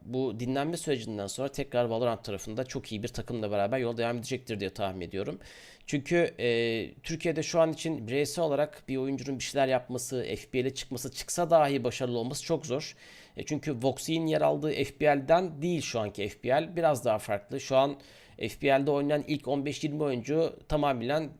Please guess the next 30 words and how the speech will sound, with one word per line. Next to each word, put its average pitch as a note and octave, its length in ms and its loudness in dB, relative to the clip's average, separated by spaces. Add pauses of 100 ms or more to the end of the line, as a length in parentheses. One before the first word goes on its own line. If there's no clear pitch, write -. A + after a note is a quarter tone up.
e, A2+ 200 -6
düşük - 220 -10
takımlarda A2+ 480 -2
oynayan A#2 340 -2
veya C3 160 2
takımları C3 360 -2
olmayan, A2+ 400 0 (220)
e, F#2 420 -4
olmaya B2 360 2
çalışan B2+ 340 -2
oyunculardan A#2+ 500 -2
kurulu. - 380 -10 (480)
E, G2+ 520 0 (180)
Özgür'ün C3+ 520 0
zamanda C#3+ 440 2
kendini C#3+ 320 -2
çok E3 240 -6
göstermesinin C3 540 0
sebeplerinden C3 520 -2
bir - 60 -12
tanesi C3 300 0
orada D3 280 2
top D#3+ 260 2
level E3+ 140 0
tüm F#3 200 -2
oyuncular G#2+ 280 0
oynuyordu G2+ 420 -4
ve F3 60 -2
Özgür B2+ 320 -4
aralarında C#3 640 0